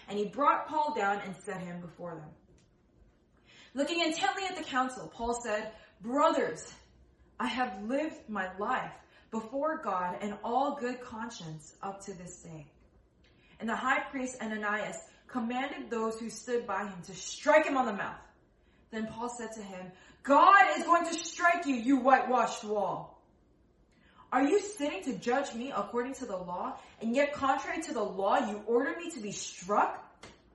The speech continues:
Those who stood by said, "Would you revile God's high priest?"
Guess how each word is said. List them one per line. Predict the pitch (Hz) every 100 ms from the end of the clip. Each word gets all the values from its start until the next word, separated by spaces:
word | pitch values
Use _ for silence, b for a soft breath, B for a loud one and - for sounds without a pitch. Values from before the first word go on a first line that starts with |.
| b b b _
Those | 233 240
who | 240
stood | - - 262 -
by | 220 180
said, | - - 170 175 b b b
"Would | 202 226
you | - 311
revile | 208 180 220 247 294
God's | 277 277 302
high | - 277
priest?" | 247 269 311 427 - -